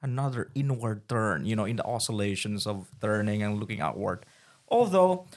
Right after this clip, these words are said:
last year you could recall that, uh, Jerry Brownlee was in fact quite vocal about criticizing how the Labor government has dropped the ball on,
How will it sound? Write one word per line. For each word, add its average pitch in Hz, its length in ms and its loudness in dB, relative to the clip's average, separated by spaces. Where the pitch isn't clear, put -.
last 160 320 4
year 196 200 2
you 151 100 0
could 151 220 -6
recall 139 460 2
that, 123 280 0
uh, 117 280 2
Jerry 180 340 6
Brownlee 104 760 2
was 131 160 -2
in 139 100 0
fact 131 240 0
quite 131 200 4
vocal 117 420 2
about 107 300 0
criticizing 107 1000 2
how 120 120 0
the 113 100 0
Labor 110 300 2
government 98 560 0
has 104 220 -6
dropped 98 360 0
the 101 80 -2
ball 95 380 2
on, 95 280 0